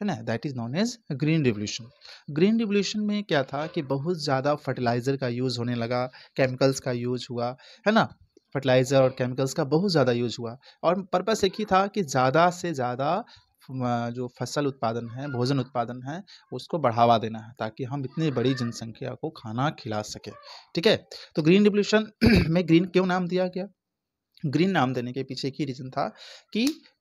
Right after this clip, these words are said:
पूरे भारत भर में सभी जगह फसल के उत्पादन में वृद्धि कराना। Particularly ग्रीन रिवोल्यूशन जो आया था, जब लाया गया इंडिया में,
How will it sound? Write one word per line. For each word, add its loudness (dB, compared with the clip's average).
पूरे 0
भारत 0
भर -4
में -6
सभी -2
जगह 0
फसल 2
के -4
उत्पादन 0
में -4
वृद्धि 0
कराना। -6
Particularly 0
ग्रीन 4
रिवोल्यूशन 0
जो -4
आया 4
था, -8
जब -6
लाया 2
गया -6
इंडिया -6
में, -12